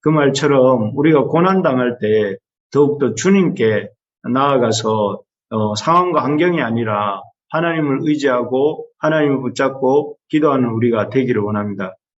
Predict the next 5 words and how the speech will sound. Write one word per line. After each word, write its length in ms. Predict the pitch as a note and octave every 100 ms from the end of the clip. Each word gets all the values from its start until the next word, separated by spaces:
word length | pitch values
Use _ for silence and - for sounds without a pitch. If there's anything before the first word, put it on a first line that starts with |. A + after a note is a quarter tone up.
| _
그래서 560 | - C3+ C3 A2+ G2+ - _
우리가 180 | D3 E3
이 120 | E3
새벽에 720 | F3 D3 C3+ F3 C#3+ A#2+ G#2 G#2+ -
나와서, 840 | A#2 B2 B2 - G#2 G#2 G2